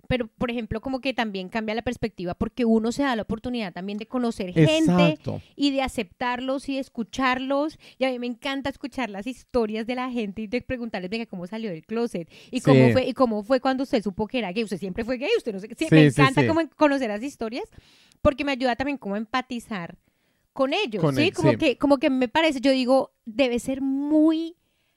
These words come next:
Speaker 1: muy difícil
Speaker 2: Sí.
Speaker 1: estar en el closet y no poder salir, no poder ser uno mismo.
Speaker 2: Sí, exacto.
Speaker 1: Eso debe ser demasiado difícil, pero eso no lo veía antes, porque obviamente nunca había tenido la
Speaker 2: Tenías esa
Speaker 1: oportunidad y
Speaker 2: barrera,
Speaker 1: estaba con
Speaker 2: sí.
Speaker 1: esa barrera. Yo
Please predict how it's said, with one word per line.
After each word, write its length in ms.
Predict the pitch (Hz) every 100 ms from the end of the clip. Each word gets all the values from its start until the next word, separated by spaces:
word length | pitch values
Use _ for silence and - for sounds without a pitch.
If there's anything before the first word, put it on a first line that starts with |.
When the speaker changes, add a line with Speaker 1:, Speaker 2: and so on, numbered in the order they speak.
| _ _
Speaker 1:
muy 400 | - 285 320 330
difícil 760 | 269 269 - 330 427 - 349 170
Speaker 2:
Sí. 240 | - 131 98
Speaker 1:
estar 360 | 269 - 269 247
en 100 | 247
el 160 | 302
closet 460 | - 269 269 285 330
y 120 | 339
no 180 | 330 220
poder 240 | 220 233
salir, 240 | 262 294 294
no 100 | 294
poder 280 | 277 294 277
ser 160 | 311
uno 180 | 294 294
mismo. 460 | 294 339 427 466 269
Speaker 2:
Sí, 240 | 151 190
exacto. 580 | 226 185 226 233 - 131 233
Speaker 1:
Eso 200 | 285 302
debe 240 | 285 311
ser 180 | 320 302
demasiado 560 | 311 311 330 311 254 220
difícil, 400 | 269 339 349 233
pero 160 | 320
eso 120 | 277 269
no 100 | 277
lo 80 |
veía 360 | 269 277 214 190
antes, 440 | 214 220 185 - _ _ _ _ _
porque 340 | 269 254 247
obviamente 500 | 202 190 175 214 196
nunca 300 | 208 208 190
había 160 | 208 202
tenido 360 | 202 208 202 190
la 100 | 170
Speaker 2:
Tenías 200 | 151 143
esa 100 | 135
Speaker 1:
oportunidad 160 | 135 135 143
y 40 |
Speaker 2:
barrera, 140 | 139 139
Speaker 1:
estaba 340 | 131 - 196
con 140 | - 117
Speaker 2:
sí. 60 |
Speaker 1:
esa 160 | 104 165
barrera. 360 | 165 175 285
Yo 60 | 196